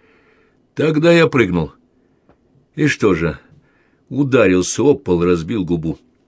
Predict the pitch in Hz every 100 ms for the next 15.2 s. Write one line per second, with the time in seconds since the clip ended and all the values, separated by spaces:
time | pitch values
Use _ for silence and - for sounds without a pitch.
0 | _ _ _ _ _ - 90 87 90 -
1 | 90 78 113 95 82 82 78 - 90 -
2 | 85 82 80 - - - 87 82 - _
3 | _ _ _ _ _ - 165 165 156 -
4 | 135 143 143 156 139 123 127 120 143 -
5 | 120 98 147 87 87 - 165 - 110 82
6 | 73 _ _ _ _ _ _ - 104 190
7 | - 147 117 95 90 80 87 180 - 170
8 | 156 147 127 110 101 92 82 76 85 135
9 | 151 110 113 95 85 - _ _ _ _
10 | _ _ - - 135 135 - - 147 85
11 | 76 71 80 76 82 98 - - _ _
12 | _ _ _ _ _ _ _ - 82 85
13 | 90 95 92 - 95 87 85 85 - 90
14 | 90 85 85 82 80 85 85 - 104 82
15 | 78 82